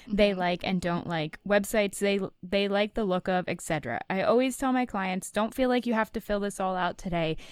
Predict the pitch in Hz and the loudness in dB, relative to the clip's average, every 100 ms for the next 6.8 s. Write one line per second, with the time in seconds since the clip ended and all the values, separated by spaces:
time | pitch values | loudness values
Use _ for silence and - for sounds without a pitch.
0 | - 208 233 220 226 240 - 190 190 185 | -4 -2 0 0 2 -2 -4 -6 -2 -2
1 | - 190 180 175 175 - 170 170 - 196 | -2 -4 -4 -4 -6 -4 -6 -6 -6 -4
2 | 160 - - - - - - 233 277 269 | -4 -8 -14 -18 -20 -2 4 4 4 0
3 | 233 - 202 202 208 196 175 180 175 - | -2 0 -2 0 -2 -2 -2 -2 -4 -4
4 | 175 170 165 - 190 - 277 - 196 - | -4 -4 -6 -8 -10 -4 -2 0 -4 -2
5 | 175 175 - - 208 202 190 180 175 175 | -2 -2 -6 -10 -4 0 0 0 0 2
6 | 175 - 254 262 247 233 233 | 0 2 2 4 2 2 -2